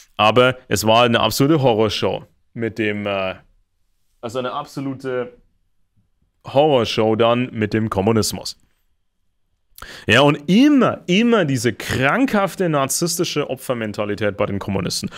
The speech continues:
"Oh, wir Armen, wir sind die Opfer, wir sind immer die Opfer." Und, und die, ähm, die Vietcong sind die Opfer und, und, ähm, das ist ein Befreiungskampf in Vietnam und in, im Koreakrieg und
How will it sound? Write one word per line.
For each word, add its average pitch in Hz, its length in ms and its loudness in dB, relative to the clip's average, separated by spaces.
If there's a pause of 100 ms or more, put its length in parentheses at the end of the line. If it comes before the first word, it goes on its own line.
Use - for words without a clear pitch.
(180)
"Oh, 202 160 4
wir 190 200 4
Armen, 170 540 4
wir 170 120 2
sind 160 240 0
die 185 100 0
Opfer, 170 560 2
wir 175 140 2
sind 185 160 0
immer 175 180 2
die 170 160 0
Opfer." 147 520 2
Und, 147 200 0 (520)
und 156 260 4
die, 147 220 6
ähm, 135 560 4 (440)
die 147 300 0
Vietcong 156 500 4
sind 170 220 4
die 139 100 4
Opfer 143 560 2
und, 123 300 0
und, 123 440 -2
ähm, 117 400 0
das - 200 -2
ist 143 80 0
ein 147 80 2
Befreiungskampf 131 840 2
in 120 140 0
Vietnam 113 580 2
und 120 140 0
in, 117 180 0
im 110 320 0
Koreakrieg 120 880 2
und 107 240 0